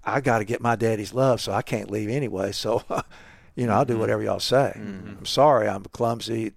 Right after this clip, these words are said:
Speaker 1: you know, stupid and fourteen, but here I
Speaker 3: Mm-hmm.
Speaker 1: am." And so <laughs> I go out, and, and so I said, and, you know, kinda like, "Okay, well, you know, good luck. I'll see you."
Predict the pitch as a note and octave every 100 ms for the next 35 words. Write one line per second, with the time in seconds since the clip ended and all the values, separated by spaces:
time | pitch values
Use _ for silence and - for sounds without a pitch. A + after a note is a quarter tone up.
0 | _ _ - A#2+ A#2 G#2+ - - B2 A#2
1 | A#2 G#2+ - A2 - B2+ D#3 G#2+ G#2+ A2
2 | - A2 A2 A2 B2+ G2+ _ _ - -
3 | - - - - - D3 C#3+ D#3 D3+ -
4 | D#3 - - - - - - D#3 F#3 E3+
5 | E3+ D#3+ D3 D#3 C#3 D#3+ D3 C#3+ - C#3
6 | - C#3 D#3+ F3+ D3 - D#3 C#3+ C#3 C3
7 | - D#3+ - F#3+ D3+ - C3+ C3+ - -
8 | D3 C#3+ A2+ D3+ D#3 E3 C#3 C#3+ C3 -
9 | D#3 B2